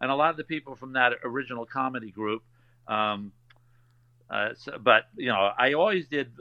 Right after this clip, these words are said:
voices a lot for, uh,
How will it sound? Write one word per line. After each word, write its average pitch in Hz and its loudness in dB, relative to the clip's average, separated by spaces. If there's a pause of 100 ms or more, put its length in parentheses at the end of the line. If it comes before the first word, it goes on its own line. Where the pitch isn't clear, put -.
voices 117 -4
a 101 -6
lot 98 2 (400)
for, 113 2
uh, 101 2